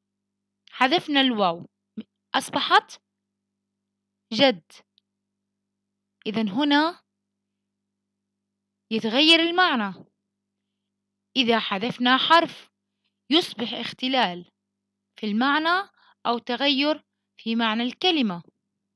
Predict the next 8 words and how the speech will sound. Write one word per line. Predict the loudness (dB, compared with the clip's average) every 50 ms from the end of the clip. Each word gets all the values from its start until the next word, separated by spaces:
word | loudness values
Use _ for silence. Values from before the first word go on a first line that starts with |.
| _ _ _ _ _ _ _ _ _ _ _ _ _ _ _ _ _ -12
إذن | -6 -4 -2 -2 -2 -4 -6 _ _ _ _ _ _ _ _ _ _ _ -10
الحروف | -10 -8 -8 -8 -6 -6 -2 0 2 2 2 0 0 -2 -2
الأصلية | -2 0 -2 -4 -4 -6 -4 -2 0 0 0
التي | 0 -2 -4 -2 -4 -2
لا | 0 0 0 0 -2
نستغني | -4 -6 -4 -2 -2 0 0 0 2 2
عنها | 0 0 -2 -2 0 -2 -2 -2 -4 _ _ _ _ _ _ _ _ _ _ _ _ _ _ _ _ _ _ _ _ _ _ _ _ _ _ _ _ _ _ _ _ _ _ _ _ _ _ _ _ _ _ _ _ _ _ _ _ _ _ _ _ _ _ _ _ -16
هي | -10 -4 0 2 4 4 4 2 0 -2 -4